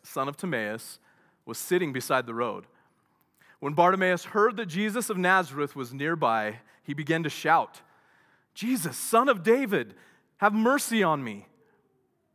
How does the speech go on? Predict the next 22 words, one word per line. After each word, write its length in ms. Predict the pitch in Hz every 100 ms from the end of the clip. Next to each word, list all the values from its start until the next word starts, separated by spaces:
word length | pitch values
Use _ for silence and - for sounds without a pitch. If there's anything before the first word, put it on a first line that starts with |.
| _ _ _ _
'Be 80 | 127
quiet,' 600 | - - 160 123 113 -
many 180 | 123 123
of 80 | 113
the 80 | 110
people 320 | 117 113 107
yelled 200 | 107 107
at 60 |
him. 260 | 107 104 101 _ _ _ _ _ _ _ _ -
But 100 | -
he 60 | 180
only 180 | 208
shouted 380 | 196 202 185 175
louder, 500 | 165 170 208 147 104 - -
'Son 380 | - - 247 277
of 140 | 185
David, 560 | 180 254 320 208 117 95 _ _ _ _ _ _
have 160 | 143 156
mercy 720 | 175 180 196 - 131 110 95 - _ -
on 220 | 117 113
me.'" 240 | 107 101 110 _ 117 _ _ _ _ _ _ _ _ _ - _ 135
Now, 240 | 131